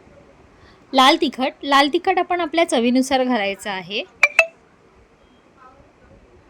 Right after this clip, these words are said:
एक चमचा ओवा आणि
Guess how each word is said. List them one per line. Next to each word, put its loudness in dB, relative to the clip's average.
एक -2
चमचा -2
ओवा 0
आणि -2